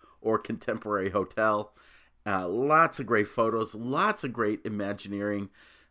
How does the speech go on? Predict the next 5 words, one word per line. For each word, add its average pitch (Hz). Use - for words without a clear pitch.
uh, 92
paintings 135
and 104
illustrations. 127
And 143